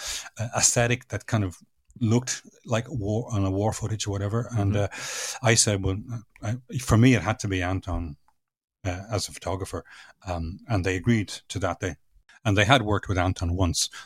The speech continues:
Speaker 1: before on a, on a, uh, an inter-, interview trip where they went, uh, I think, on a steamboat, uh, in the States, and Anton was the photographer on that. So, um, they decided, yeah, that Anton would be a good person, especially if they wanted to capture any of the more,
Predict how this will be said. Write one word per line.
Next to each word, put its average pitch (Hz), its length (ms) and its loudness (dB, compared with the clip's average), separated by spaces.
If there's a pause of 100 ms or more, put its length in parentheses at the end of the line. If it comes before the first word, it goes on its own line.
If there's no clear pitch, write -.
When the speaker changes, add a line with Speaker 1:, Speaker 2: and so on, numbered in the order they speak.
Speaker 1:
before 92 480 4
on 87 80 2
a, 90 160 2
on 92 160 2
a, 85 180 0 (480)
uh, 85 300 0 (720)
an 98 160 4
inter-, - 260 0
interview 92 380 2
trip - 260 4
where 85 160 -2
they 85 160 -2
went, 92 400 2 (100)
uh, 87 320 2
I 92 120 0
think, 104 160 0
on 85 100 2
a 82 40 2
steamboat, 90 520 2 (480)
uh, 92 60 2
in 87 260 -2
the 80 80 0
States, - 500 2 (160)
and 90 80 -2
Anton 85 320 0
was 82 140 -2
the - 80 -8
photographer 87 480 -4
on 80 120 -4
that. 87 200 0 (460)
So, 110 340 6 (500)
um, 98 360 2
they 110 120 6
decided, 107 460 4
yeah, 92 160 4 (160)
that 95 160 -2 (180)
Anton 95 280 2
would 90 120 0
be 87 100 2
a 80 40 -2
good - 180 -4
person, 90 380 0
especially 120 500 4
if 95 120 -2
they 95 100 2
wanted 92 320 0
to 101 60 -2
capture 98 500 -2
any 95 280 2
of 87 100 0
the 95 80 2
more, 90 360 4